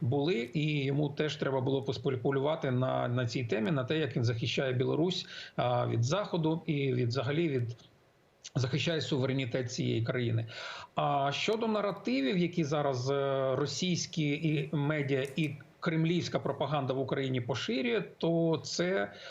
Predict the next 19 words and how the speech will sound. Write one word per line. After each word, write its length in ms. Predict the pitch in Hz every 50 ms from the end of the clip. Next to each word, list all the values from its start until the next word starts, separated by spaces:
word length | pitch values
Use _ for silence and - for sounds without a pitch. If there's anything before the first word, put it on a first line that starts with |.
| - - - - -
а, 720 | - - 65 131 - - 64 64 64 127 127 131 123 123 123 -
тема 340 | 165 156 143 131 123 123 127 -
корупції. 840 | - 151 147 151 - - - - - - 113 113 120 123 131 - - - - - - - - - - - - - _ _ -
І 800 | 151 143 151 151 151 151 151 151 151 147 147 147 147 147 147 143 131
ви 120 | 135 147
знаєте, 580 | 139 143 170 202 220 214 180 - 180 165 160 156
ну, 160 | 151 160 165
от 160 | 151 131 - 165
я 80 | 156
переда-, 360 | 156 - 160 - 147 156 151 147
переглядаю 560 | - 156 151 139 151 147 143 165 165 165 156
свою 380 | 143 - - 151 151 170 214 226
Facebook-стрічку 1400 | 175 - 175 131 135 127 123 175 156 - - - 151 135 127 110 - - - - 196 233 220 - - - 175
регулярно, 600 | 151 151 139 143 139 143 139 127 127 120 123 120 120 -
і 100 | 156 143
останні 500 | 139 139 - - 185 185 175 160 156 143
тижні 680 | 113 - - 185 185 208 214 175 160 160 156 151 143 -
і 260 | 160 139 143 139 135
місяці 720 | 131 135 139 117 - 151 123 110 - - 220 233 220 -